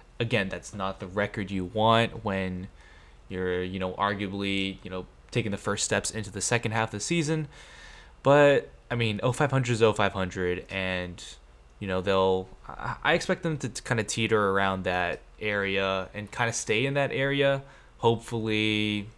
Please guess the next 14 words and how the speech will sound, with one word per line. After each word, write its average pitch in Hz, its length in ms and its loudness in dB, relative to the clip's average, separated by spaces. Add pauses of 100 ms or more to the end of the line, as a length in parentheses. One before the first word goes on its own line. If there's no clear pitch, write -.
(340)
you 139 100 4
know, 104 120 2
maybe 104 220 -2
there's 98 180 -2
a 95 80 -4
li-, 95 380 0
maybe 107 360 -4
there's 101 200 -2
a, 95 680 0
a, 98 40 -4
a - 20 -2
later 104 300 0
season 98 320 -6
spark, 127 480 0